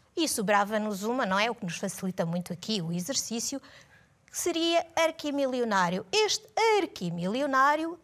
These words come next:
correspondia a muitíssimo rico, ou seja, uma pessoa arquimilionária é uma pessoa que é,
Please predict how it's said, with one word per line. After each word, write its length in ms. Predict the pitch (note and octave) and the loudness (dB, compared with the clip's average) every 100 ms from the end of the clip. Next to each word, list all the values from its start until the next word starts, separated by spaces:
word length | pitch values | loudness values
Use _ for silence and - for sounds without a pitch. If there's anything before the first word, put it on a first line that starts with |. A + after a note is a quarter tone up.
| _ - | _ -6
correspondia 960 | F4 F4+ - D#4+ C#4+ D4 D4+ D4 D4 | -4 -2 -4 0 0 0 2 4 4
a 40 | F4 - - - _ _ _ F#4+ | 0 -6 -20 -20 _ _ _ -8
muitíssimo 1120 | F#4+ F#4+ F#4+ F#4+ D#4+ C#4+ - C#4+ C#4 D4+ D#4 - C#4+ | -2 -2 -2 -2 0 0 -2 -2 -2 -2 -6 -6 -4
rico, 460 | C#4+ C4 A3+ - G#3 | 0 0 -2 -6 -8
ou 100 | - | -4
seja, 320 | A3 A#3+ G3 F#3+ | -2 0 0 -2
uma 80 | |
pessoa 200 | G3 - | -8 -8
arquimilionária 800 | G#3 - A3 A3 G#3 A3 G#3 G#3+ A#3 | -8 -6 -6 -4 -4 -2 0 0 0
é 40 | |
uma 80 | A3 | -4
pessoa 260 | - B3 | -8 -8
que 180 | A#3+ | -8
é, 60 | - | -4